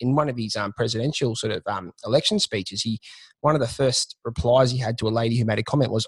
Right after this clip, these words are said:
"I feel your pain." That was the very first thing he said, and that just sort of landed really well. So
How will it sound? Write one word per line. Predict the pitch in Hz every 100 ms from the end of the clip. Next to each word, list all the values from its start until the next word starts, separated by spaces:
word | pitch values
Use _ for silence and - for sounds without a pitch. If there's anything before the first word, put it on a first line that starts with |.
| 123
"I |
feel | 113 - 127 120
your | 117 110
pain." | - 104 113 240 - _ -
That | 131
was | 127
the | 117
very | 123 113
first | - 113 -
thing | 110 107
he | 98
said, | - 113 101
and | 104
that | 110 -
just | 101 -
sort | 113
of | 104
landed | 92 107 107 117 104 87
really | 110 101 90
well. | 76 151 - _
So | - 127 113